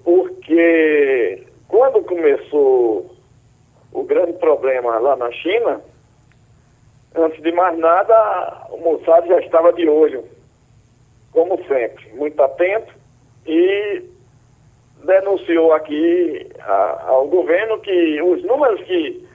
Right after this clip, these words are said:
os chineses estavam dizendo estavam bem aquém da realidade. Isso também foi um,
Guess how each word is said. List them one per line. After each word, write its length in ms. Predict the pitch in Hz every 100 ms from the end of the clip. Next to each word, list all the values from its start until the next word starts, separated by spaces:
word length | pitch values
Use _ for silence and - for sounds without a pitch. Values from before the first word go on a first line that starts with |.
| -
os 180 | 175 175
chineses 580 | 185 180 175 139 151
estavam 380 | - 160 151 165
dizendo 600 | 180 170 151 196 294 392 - - _ _ _ _ _ _
estavam 440 | 302 - 196 185 180
bem 180 | 196 233
aquém 340 | 156 156 202
da 160 | 220 196
realidade. 720 | 185 196 208 196 139 123 101 - _ _ _ _ _ -
Isso 280 | 170 - 240
também 540 | 247 226 160 196 240 -
foi 320 | 226 202 196
um, 640 | 165 190 175 160 143 117